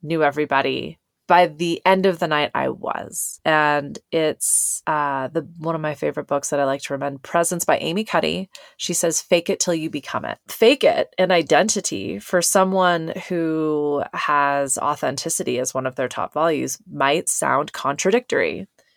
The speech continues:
So here's the balance, my friend. That's okay. Also, as someone who used to hate contradiction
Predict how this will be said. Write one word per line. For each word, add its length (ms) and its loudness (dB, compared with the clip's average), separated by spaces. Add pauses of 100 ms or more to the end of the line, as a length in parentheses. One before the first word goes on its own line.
(360)
So 160 -10
here's 240 -2
the 80 -4
balance, 460 -2
my 100 -4
friend. 300 0 (100)
That's 380 2
okay. 720 2
Also, 500 8
as 160 4
someone 320 4
who 140 -4
used 420 -2
to 180 0
hate 800 0
contradiction 1080 0